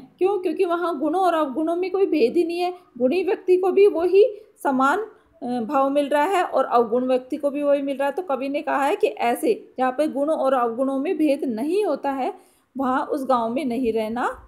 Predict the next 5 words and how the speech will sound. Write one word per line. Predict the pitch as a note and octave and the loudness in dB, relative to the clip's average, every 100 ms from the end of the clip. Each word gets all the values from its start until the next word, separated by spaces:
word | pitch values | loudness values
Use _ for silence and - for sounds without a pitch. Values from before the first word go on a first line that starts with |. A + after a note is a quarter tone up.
| - | -10
चाहिए। | - G3+ F#3+ - - - - _ _ _ A#3 | -4 -2 -4 -8 -12 -20 -20 _ _ _ 0
जब | E4+ B3+ | 2 2
बिना | G#3 D4 F#4 | -2 0 2
गुण | F4+ B3+ G3+ - _ _ _ _ _ _ _ | 2 -2 -4 -14 _ _ _ _ _ _ _
तथा | F#3 F4 | -2 0